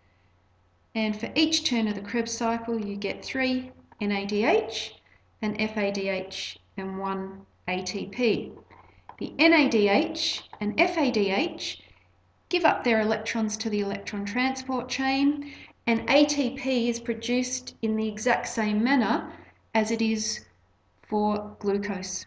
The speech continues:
metabolism. And just to give you an idea, you have a hundred and eight A T P from a sixteen carbon long fatty acid.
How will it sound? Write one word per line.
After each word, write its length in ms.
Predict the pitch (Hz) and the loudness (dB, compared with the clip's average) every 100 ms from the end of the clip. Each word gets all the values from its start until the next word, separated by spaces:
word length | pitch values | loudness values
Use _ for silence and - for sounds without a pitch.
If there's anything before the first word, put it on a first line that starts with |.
| - | -10
metabolism. 800 | 190 - 185 175 175 165 - - _ - - - _ _ _ _ _ | -10 -8 -8 -8 -6 -6 -8 -10 _ -16 -16 -16 _ _ _ _ _
And 80 | 247 | -4
just 200 | 349 381 | 0 2
to 80 | 302 | 4
give 140 | 262 | 4
you 140 | 247 233 | 4 4
an 80 | 214 | 4
idea, 680 | 202 202 233 226 170 349 - - - _ _ | 2 2 4 4 4 0 -2 -12 -20 _ _
you 120 | 233 226 | -2 0
have 360 | 233 240 233 - | 4 4 4 2
a 40 | |
hundred 360 | 226 330 339 320 | 2 4 4 2
and 160 | 226 - | 2 4
eight 480 | 233 - - - - - - | 4 4 0 -6 -8 -12 0
A 140 | 220 | 0
T 280 | 220 226 208 | 2 0 -2
P 600 | 208 262 240 220 392 - - - - - - _ | -2 0 4 4 2 -2 -14 -20 -20 -20 -20 _
from 220 | - 226 | -2 0
a 40 | 208 | 0
sixteen 680 | - 330 320 - 247 226 226 | 0 -2 -2 0 2 4 2
carbon 500 | 226 220 208 202 202 | 0 0 2 0 0
long 520 | 196 196 190 196 196 _ _ _ _ | 0 -2 -4 -8 -14 _ _ _ _
fatty 380 | - 185 170 170 | -4 -2 0 -2
acid. 400 | 160 - - | -4 -6 -8